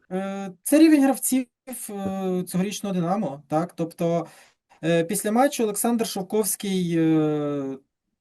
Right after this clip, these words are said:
відповів на моє запитання. Е, я запитав, е, яку ланку в «Динамо» він вважає найслабшою. Він так і сказав: «Ми зараз граємо, е, вихованцями академії і нашими українцями.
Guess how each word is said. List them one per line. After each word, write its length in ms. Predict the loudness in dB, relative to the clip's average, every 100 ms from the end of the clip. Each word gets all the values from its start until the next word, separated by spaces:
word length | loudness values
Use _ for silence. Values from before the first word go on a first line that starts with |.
| _
відповів 500 | -4 -4 -2 -2 2
на 60 | 2
моє 340 | 4 4 2
запитання. 920 | 0 -4 -8 -12 _ 0 2 0 -2 -6 -14 _ -6
Е, 380 | -2 0 2
я 160 | 2 0
запитав, 600 | 0 0 4 4 2 -4
е, 220 | -4 -2 -2
яку 220 | -4 2
ланку 420 | 4 4 0 -4
в 80 | -2
«Динамо» 440 | 0 2 2 2
він 180 | 2 2
вважає 380 | 2 0 0 0
найслабшою. 680 | -2 0 0 0 -4 -8 -8 -16 -4
Він 100 | -2
так 160 | 0 -2
і 60 |
сказав: 440 | -2 0 2 2 0
«Ми 80 | 0
зараз 280 | 2 4 4
граємо, 720 | 4 4 2 2 2 0 -2 -8 _ -4
е, 180 | 0 0
вихованцями 760 | 0 2 6 6 4 0 0 0
академії 800 | -2 0 2 2 0 0 -2 -6 _ _
і 440 | -2 0 2 2
нашими 440 | 2 0 0 -2 -4
українцями. 720 | -2 -2 -2 -6 -10 -12 -14